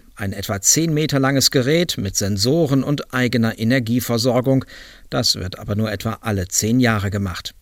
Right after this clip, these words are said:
Dennoch kommt es häufiger vor, dass eine Leitung komplett abgeschaltet werden muss.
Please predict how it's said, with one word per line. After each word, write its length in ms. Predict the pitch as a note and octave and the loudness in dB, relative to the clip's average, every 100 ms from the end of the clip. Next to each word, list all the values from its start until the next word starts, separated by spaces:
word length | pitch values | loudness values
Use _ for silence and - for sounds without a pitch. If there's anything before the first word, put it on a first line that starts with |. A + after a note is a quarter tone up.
| - - - - - - | -20 -20 -20 -20 -8 0
Dennoch 340 | F3+ F#3+ - | 0 0 -2
kommt 180 | A#2+ A#2+ | -4 0
es 160 | G3 | 2
häufiger 340 | - C#3+ B2 A#2 | 2 0 2 2
vor, 220 | - D3+ | 2 2
dass 160 | C3 - | 2 2
eine 200 | C3 A#2+ | 2 2
Leitung 380 | A#2 A#2 B2+ | 2 0 0
komplett 540 | A#2+ C3+ C3 C#3+ - - | 0 -2 0 0 -2 -4
abgeschaltet 680 | A#2+ - A#2 - A#2 B2 A#2 | -4 -2 -2 0 0 0 0
werden 220 | B2 C3 | 2 4
muss. 260 | C3 C#3 | 4 4